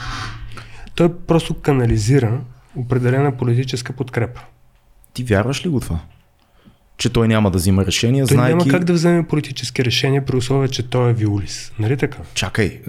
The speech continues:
Speaker 2: ча-, това, че е ви-, виолист, не му попречи да стане най-могъщия български шоумен и да притежава много сериозен бизнес и да влезе в контакти с подземния свят и руски бизнеси. Това не му пречи на този виолист. Това е много амбициозен човек.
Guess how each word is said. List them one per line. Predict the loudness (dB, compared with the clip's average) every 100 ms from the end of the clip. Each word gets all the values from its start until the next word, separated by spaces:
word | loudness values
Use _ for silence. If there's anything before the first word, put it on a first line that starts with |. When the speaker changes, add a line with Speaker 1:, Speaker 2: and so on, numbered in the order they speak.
| -10
Speaker 2:
ча-, | -8 -10
това, | -2 0
че | 2 2
е |
ви-, | 4 2 0
виолист, | 0 0 2 2 2
не | 4
му | 4 2
попречи | 0 -2 0
да | -2
стане | -2 0 2
най-могъщия | 4 2 2 -2 -4 0 2 2 2 2 4 2 2 2
български | 4 4 2 0
шоумен | -2 2 4 2 0 -8 -20 -20 -6
и | 0
да | 0
притежава | 0 0 2 2 4
много | 4 4 4
сериозен | 2 2 2 2
бизнес | 2 2 2 0 -4 -10 -18 -14 -2
и | 2
да | 4
влезе | 4 4 4
в | 2 2
контакти | 2 2 0 -2
с | -4 -4
подземния | -2 2 4 4
свят | 2 2 0 0
и | -2 -4 -4
руски | 0 0 -2 0
бизнеси. | 2 2 0 -2 -8 -16 -6
Това | 0
не | 2
му | 4 0 0
пречи | 0 2 2
на |
този | 4 4
виолист. | 4 2 2
Това | 2
е |
много | 2 4
амбициозен | 2 0 2 2 2
човек. | 0 -2 -6